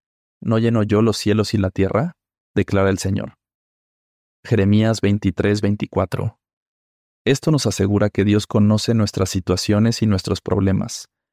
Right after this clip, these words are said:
También nos dice que nadie puede esconderse de Dios, ni pecar donde no puede ver. Todas las cosas están desnudas y abiertas a sus ojos. Lee Hebreos cuatro trece. Dios es inmutable.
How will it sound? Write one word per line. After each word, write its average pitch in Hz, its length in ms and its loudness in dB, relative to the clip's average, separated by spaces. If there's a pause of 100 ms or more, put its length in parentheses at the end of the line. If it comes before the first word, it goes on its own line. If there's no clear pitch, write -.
(180)
También 104 300 2
nos 120 140 0
dice 117 240 -2
que 98 120 -2
nadie 107 360 2
puede 110 200 2
esconderse 101 600 -2
de 101 100 0
Dios, - 500 -6
ni 107 140 -2
pecar 101 380 0
donde 107 240 2
no 101 100 0
puede 101 320 0
ver. - 280 -8 (580)
Todas 117 240 0
las 101 160 0
cosas 113 320 -2
están 104 320 0
desnudas 110 580 0
y 110 140 0
abiertas 104 480 0
a 110 80 -4
sus 101 220 -4
ojos. - 440 -8 (460)
Lee 104 300 2
Hebreos 104 540 0 (120)
cuatro 117 560 0 (140)
trece. - 400 -4 (1500)
Dios 117 280 0
es 139 140 -2
inmutable. 87 640 0